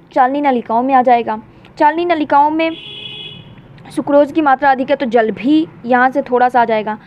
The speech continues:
अब जब जल की मात्रा यहाँ पर अधिक है, सुक्रोज की मात्रा अधिक है, तो फिर से हाई concentration से low concentration यानी कि जहाँ जहाँ प्रकाश संश्लेषण की प्रक्रिया नहीं होती है पौधों में, वहाँ वहाँ भी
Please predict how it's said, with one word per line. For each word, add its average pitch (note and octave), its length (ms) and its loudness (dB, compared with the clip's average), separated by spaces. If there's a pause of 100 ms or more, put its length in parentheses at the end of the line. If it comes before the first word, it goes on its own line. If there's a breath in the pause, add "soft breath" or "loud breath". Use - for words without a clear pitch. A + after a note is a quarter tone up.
(200 loud breath)
अब D4+ 60 -8
जब F4+ 200 -2
जल C4 220 0
की E4+ 100 -2
मात्रा D4 360 0
यहाँ B3+ 220 0
पर A#3 160 0
अधिक A3 260 -4
है, B3+ 60 0
सुक्रोज C#4 400 -6
की E4 100 -6
मात्रा A#3+ 300 0
अधिक A#3 220 -4
है, C4 140 0 (320 loud breath)
तो D4 100 -2
फिर B3 200 -2
से D#4+ 180 -6
हाई B3 240 0
concentration C#4+ 640 -6
से A3+ 100 -2
low A3 180 0
concentration C#4 680 -6 (260 loud breath)
यानी A#3 180 -2
कि D#4 160 -4 (400 loud breath)
जहाँ B3+ 200 2
जहाँ B3+ 300 0 (1200 loud breath)
प्रकाश C4 280 2
संश्लेषण B3 400 -6
की C4 100 -6
प्रक्रिया A3+ 340 -2
नहीं A#3 220 -2
होती F#4 240 0
है F#4 80 2
पौधों D#4 280 2
में, D4+ 120 -4
वहाँ A3+ 240 -4
वहाँ G#3+ 200 -4
भी E4 140 -2